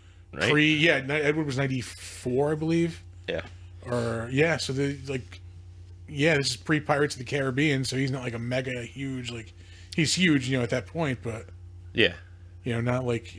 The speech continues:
Speaker 2: out of, you know, out of reach. Huh.
Speaker 1: I wonder if he was, I wonder if he had something else on the horizon that he was, he was going for.
Speaker 2: Maybe.
Speaker 1: 'Cause this seems like a movie that Johnny Depp would want to do.
Speaker 2: Especially with the rest of the cast. Like,
Speaker 1: Yeah.
Speaker 2: you know, all these people.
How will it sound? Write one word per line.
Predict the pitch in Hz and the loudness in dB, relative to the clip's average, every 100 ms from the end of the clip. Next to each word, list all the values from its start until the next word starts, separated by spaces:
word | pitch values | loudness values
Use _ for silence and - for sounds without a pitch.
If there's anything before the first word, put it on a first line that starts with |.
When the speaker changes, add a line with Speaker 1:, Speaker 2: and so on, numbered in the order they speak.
| 127 | -10
Speaker 2:
out | 113 131 | -2 0
of, | 113 117 | 0 0
you | 117 | 0
know, | 117 | 0
out | 120 | 0
of | 104 | 2
reach. | 123 139 - - - - - - - - - | 2 2 0 -6 -8 -16 -20 -20 -20 -20 -10
Huh. | - 196 120 - - | 0 2 0 -4 0
Speaker 1:
I | - | 4
wonder | 127 220 349 | 4 4 2
if | |
he | 277 | 2
was, | 269 190 - - - - | 2 2 0 -4 -14 -2
I | 127 | 2
wonder | 151 | 4
if | 147 | 4
he | 147 | 4
had | 117 | 4
something | 120 98 90 | 2 2 4
else | 87 | 2
on | 95 | 2
the | 87 | 2
horizon | 82 85 85 82 | 2 2 0 -2
that | 85 | -2
he | 87 | -2
was, | 85 - | -4 -6
he | 95 | -2
was | 87 80 | -2 0
going | 87 85 | 0 0
for. | 80 82 82 - - - - - | 0 0 0 -2 -16 -18 -18 -8
Speaker 2:
Maybe. | 131 131 139 120 107 - - - - - - - | 0 4 4 4 -2 -8 -18 -20 -18 -18 -18 -2
Speaker 1:
'Cause | - 123 | 2 6
this | 165 | 6
seems | - - 170 143 | 6 6 6 6
like | 101 | 4
a | |
movie | 98 104 98 | 4 2 4
that | 92 | 4
Johnny | 101 98 | 6 6
Depp | 90 101 | 6 4
would | 87 | -2
want | 82 85 104 | 0 2 2
to | - | 2
do. | 85 98 85 - - - - - - | 4 4 2 -8 -20 -20 -18 -8 0
Speaker 2:
Especially | 156 - 226 190 | 2 4 2 0
with | 151 | -2
the | 123 | 2
rest | 151 175 | 2 2
of | 107 | -6
the | |
cast. | 95 165 156 104 - | 2 4 4 0 -6
Like, | 120 | 6
Speaker 1:
Yeah. | 147 104 - | 6 6 -2
Speaker 2:
you | 131 | -2
know, | 123 117 127 | -2 -4 0
all | 160 | 2
these | 143 | 2
people. | 107 175 180 107 | 0 -2 -2 -6